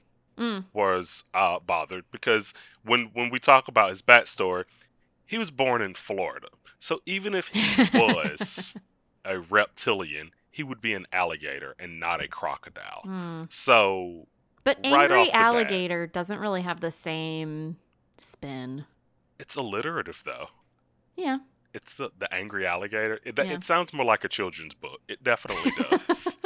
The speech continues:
Speaker 1: But,
Speaker 2: The hungry
Speaker 1: you know,
Speaker 2: caterpillar and the angry alligator.
Speaker 1: <laughs>
Speaker 2: Right.
Speaker 1: You know, though, if, if he, he had been the angry alligator,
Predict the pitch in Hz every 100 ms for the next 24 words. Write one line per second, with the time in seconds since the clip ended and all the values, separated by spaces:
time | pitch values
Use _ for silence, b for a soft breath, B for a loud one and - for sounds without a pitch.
0 | B B B B B B B - 415 415
1 | - 427 403 403 107 101 117 98 95 98
2 | 98 90 92 98 92 87 82 156 160 B
3 | B B B B B B B B B _
4 | - - 359 381 403 440 381 359 330 330
5 | - 311 311 311 320 294 294 330 320 320
6 | 349 339 254 269 269 262 277 294 277 247
7 | 240 233 233 233